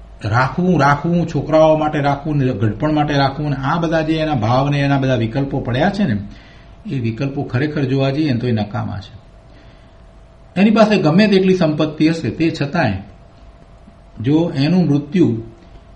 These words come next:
એ રીતે થવાનું હશે કે એને કોઈ સહાય ન મળે તો એ રીતે જ થશે.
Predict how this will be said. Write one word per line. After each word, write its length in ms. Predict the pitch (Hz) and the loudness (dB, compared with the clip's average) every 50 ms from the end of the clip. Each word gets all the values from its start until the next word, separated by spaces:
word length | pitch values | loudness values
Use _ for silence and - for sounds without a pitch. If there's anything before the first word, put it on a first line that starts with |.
| - - - - - - | -20 -20 -20 -16 -2 4
એ 120 | 165 190 | 6 6
રીતે 240 | 190 190 185 - 185 | 8 6 6 4 2
થવાનું 520 | - - 147 143 156 190 233 233 214 180 | 0 2 2 4 6 6 6 6 6 6
હશે 300 | 139 - - 127 113 110 - - - - | 4 2 2 -2 -2 -2 -4 -8 -14 -8
કે 80 | - 143 | -4 -2
એને 160 | 151 156 160 | -2 -2 -2
કોઈ 200 | 156 - 165 170 | 0 2 2 2
સહાય 360 | 160 - 113 110 120 139 151 | 2 2 2 2 4 4 4
ન 80 | 143 143 | 4 2
મળે 300 | 160 175 151 123 113 113 | 2 2 0 -2 -4 -4
તો 200 | 120 - - 208 | -6 -6 -8 -4
એ 120 | 196 196 | 0 0
રીતે 260 | 185 - 110 - 117 104 | 0 0 0 -2 -4 -6
જ 100 | - - | -6 -6
થશે. 300 | - 135 - - 110 | -8 -8 -8 -10 -14